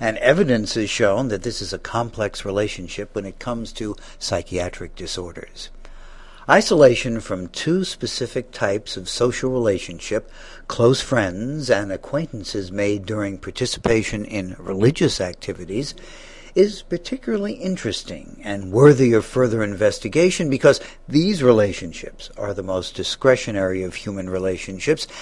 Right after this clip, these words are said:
and isolation from these may have a stronger harmful effect on mental health than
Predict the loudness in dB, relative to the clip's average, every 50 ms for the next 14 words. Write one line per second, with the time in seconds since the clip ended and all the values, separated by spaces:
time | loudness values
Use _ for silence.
0 | -16 -14 -8 -4 0 2 2 2 0 -4 -6 -6 -6 -6 -6 -6 -8 -6 0 2
1 | 4 4 4 2 -2 -4 -4 -4 -4 -2 -2 -2 -2 -4 -8 -6 -4 -2 -2 -4
2 | -4 -6 -10 -16 -12 -8 -4 -2 0 0 0 0 0 0 -2 -4 -8 -6 -4 0
3 | 0 0 0 0 0 0 2 2 0 0 0 2 4 6 6 6 4 4 4 4
4 | 4 4 4 4 4 4 4 2 0 0 0 0 -2 -2 -4 -4 -2 4 8 8
5 | 10 10 8 4 -2 -16 -18 -18 -20 -16 -6 -2 0 0 0 -2